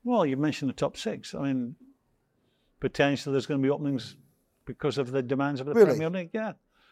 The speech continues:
Speaker 1: I think the way he's handled himself, he's obviously had media training. You know, he moves his hands. It's be like, don't,
Speaker 2: But it's a
Speaker 1: no, they
Speaker 2: massive
Speaker 1: never have a
Speaker 2: difference,
Speaker 1: clenched
Speaker 2: isn't
Speaker 1: fist,
Speaker 2: it?
Speaker 1: do they? Um,
Speaker 2: It's a massive, <laughs> it's a
Speaker 1: how
Speaker 2: ma-
Speaker 1: do they do it? How do they do it?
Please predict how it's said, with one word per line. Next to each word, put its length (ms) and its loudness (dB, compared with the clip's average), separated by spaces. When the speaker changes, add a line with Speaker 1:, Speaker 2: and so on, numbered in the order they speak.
Speaker 1:
I 100 2
think 220 -2
the 80 0
way 120 2
he's 120 -2
handled 300 0
himself, 500 -2
he's 100 0
obviously 280 0
had 100 2
media 320 0
training. 460 -2
You 80 -4
know, 40 0
he 60 2
moves 200 2
his 140 -4
hands. 300 -2
It's 120 -14
be 120 -4
like, 180 -4
don't, 240 -4
Speaker 2:
But 100 0
it's 120 -4
a 40 0
Speaker 1:
no, 100 2
they 60 4
Speaker 2:
massive 140 2
Speaker 1:
never 60 8
have 80 8
a 40 6
Speaker 2:
difference, 260 0
Speaker 1:
clenched 120 -2
Speaker 2:
isn't 160 0
Speaker 1:
fist, 40 -10
Speaker 2:
it? 20 4
Speaker 1:
do 60 2
they? 60 -2
Um, 220 2
Speaker 2:
It's 120 -6
a 40 -12
massive, 280 -8
<laughs> 360 -16
it's 140 -14
a 40 0
Speaker 1:
how 80 6
Speaker 2:
ma- 60 2
Speaker 1:
do 80 2
they 60 2
do 120 0
it? 60 -2
How 140 0
do 120 -2
they 80 0
do 200 -2
it? 100 -6